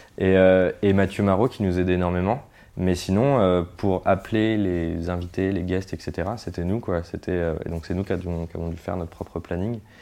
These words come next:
Donc ça, c'était assez difficile. Et puis, il faut prendre aussi en compte que, ben, tous les invités, ils ont, ils ont, ils sont pas venus à Montreux pour ça, en fait. Ils ont des spectacles, ils ont, ils ont des répètes, et cetera. Donc, euh, il faut les, faut les prendre pendant la demi-heure ou les deux heures qu'ils ont au maximum, quoi. Et, euh,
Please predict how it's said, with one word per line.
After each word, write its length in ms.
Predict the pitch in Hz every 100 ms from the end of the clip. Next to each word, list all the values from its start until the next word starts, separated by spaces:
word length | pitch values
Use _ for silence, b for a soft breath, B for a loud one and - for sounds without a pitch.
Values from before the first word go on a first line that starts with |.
| B B _
Donc 120 | 90
ça, 120 | 82 139
c'était 140 | -
assez 200 | 87 117
difficile. 440 | 120 98 - 127 135
Et 60 |
puis, 140 | 95 90
il 40 |
faut 140 | -
prendre 240 | 85 - 92
aussi 200 | 85 95
en 80 | 87
compte 220 | 117 123
que, 100 | -
ben, 160 | 87
tous 180 | 85 -
les 180 | 98 90
invités, 460 | 90 87 98 120 104
ils 160 | 87
ont, 300 | 87 85 82 - _ 85
ils 160 | 85
ont, 80 | 85 80 87
ils 80 |
sont 160 | 85 92
pas 160 | 95 92
venus 280 | 90 101
à 60 | 95
Montreux 260 | 90 87 98
pour 160 | -
ça, 140 | - 101
en 60 |
fait. 160 | 87 - -
Ils 140 | 85
ont 20 |
des 140 | 85 82
spectacles, 560 | - 85 107 107 -
ils 180 | 82 80
ont, 220 | 82 80 80 B B 82
ils 80 |
ont 20 | 82
des 120 | 85
répètes, 380 | 85 80 104 -
et 40 |
cetera. 360 | - - 85 113
Donc, 240 | 92 82
euh, 120 | 85 76 B B -
il 40 | 82
faut 140 | -
les, 320 | 85 82 82
faut 220 | 82 -
les 80 | 85
prendre 380 | 80 - 110 87 - 90
pendant 180 | 85 85
la 80 |
demi-heure 540 | 82 90 92 98 113 98
ou 120 | 82
les 120 | 80
deux 300 | 82 90 98
heures 140 | 104 107
qu'ils 220 | 92 85
ont 120 | 95
au 20 |
maximum, 500 | 90 85 - 92 110
quoi. 220 | 107 104 B B B B B _
Et, 220 | - 85 85
euh, 300 | 82 80